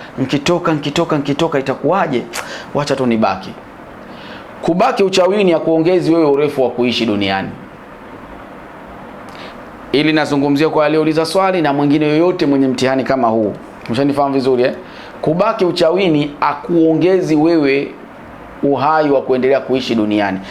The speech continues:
Kama miaka ya kuishi ilikuwa ni miaka sitini, utaishi hiyo hiyo sitini. Ukiwa uchawini utaishi miaka sitini,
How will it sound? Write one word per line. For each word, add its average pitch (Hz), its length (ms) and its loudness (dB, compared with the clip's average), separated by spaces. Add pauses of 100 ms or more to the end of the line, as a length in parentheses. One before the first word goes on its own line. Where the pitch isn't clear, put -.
(180)
Kama 196 240 2
miaka 185 380 2
ya 160 100 4
kuishi 170 340 0
ilikuwa 147 280 2
ni 139 100 2
miaka 131 360 0
sitini, 113 680 0
utaishi 127 400 0
hiyo 160 100 4
hiyo 131 140 4
sitini. 110 480 -2 (320)
Ukiwa 139 280 2
uchawini 135 420 2
utaishi 123 320 0
miaka 123 260 2
sitini, 175 520 0